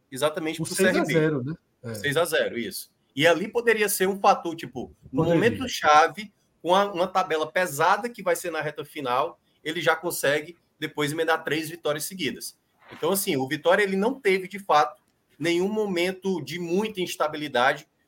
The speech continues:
Speaker 1: como várias equipes tiveram durante o campeonato. Várias equipes tiveram, né? Da, da,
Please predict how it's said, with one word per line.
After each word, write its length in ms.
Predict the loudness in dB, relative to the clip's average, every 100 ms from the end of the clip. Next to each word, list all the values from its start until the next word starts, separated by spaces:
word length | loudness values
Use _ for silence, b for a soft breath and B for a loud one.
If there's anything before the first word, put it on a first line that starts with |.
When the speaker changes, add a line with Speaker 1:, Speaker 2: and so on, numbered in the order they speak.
| _
Speaker 1:
como 200 | -12 -8
várias 440 | 0 6 6 6 0
equipes 400 | -6 -8 -12 -12
tiveram 380 | -6 -2 -2 -2
durante 360 | -6 -6 -8
o 40 | -14
campeonato. 480 | -10 -4 0 0 -2 0
Várias 320 | 4 4 2
equipes 300 | -10 _ -18
tiveram, 360 | -14 -8 -8 -6
né? 220 | -6 -6 -6
Da, 140 | -4
da, 280 | -2 -2